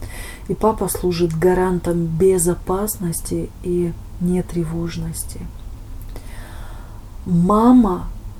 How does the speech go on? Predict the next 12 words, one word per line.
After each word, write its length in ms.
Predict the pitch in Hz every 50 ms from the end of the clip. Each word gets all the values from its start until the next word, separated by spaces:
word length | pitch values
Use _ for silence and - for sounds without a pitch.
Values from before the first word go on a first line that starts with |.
| - - - - - - - -
является 880 | 180 170 185 185 175 180 185 196 196 196 196 185 - - - 180 170 - - - -
принимающей 1400 | - 175 190 185 185 190 185 175 175 190 196 196 202 196 190 185 175 160 - - - - 185 180 175 170 170 180 - - - - - -
и 300 | 185 180 185 185 175 170 - - - - - - - - - -
вынашивающей 1400 | 175 165 175 185 185 180 175 175 180 175 175 175 170 - - - - 90 90 - 87 87 87 - - - - 90 87
стороной. 760 | - - - - 85 82 85 85 87 90 - 90 180 175 165 - - - - - - - - - - - - - - - - - - - - - - - - - - - - - - -
Именно 360 | 208 202 208 208 202 208 196 -
поэтому 480 | - 202 202 202 196 196 180 180 185
папе 380 | 180 - - 202 196 196 - 180
очень 340 | 175 170 - - 175 175 175
важно 320 | 185 185 185 175 170 170
быть 260 | 170 170 185 180 180
гарантом, 640 | 175 165 180 175 175 180 180 180 165 160 - - 160